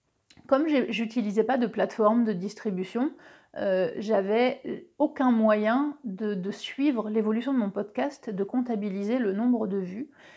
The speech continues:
Et ça, c'est très important, surtout si vous voulez faire la promo de votre émission et que, euh, vous voulez...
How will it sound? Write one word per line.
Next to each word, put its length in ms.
Et 80
ça, 120
c'est 180
très 240
important, 520
surtout 420
si 160
vous 180
voulez 460
faire 180
la 100
promo 540
de 120
votre 260
émission 420
et 180
que, 380
euh, 200
vous 200
voulez... 460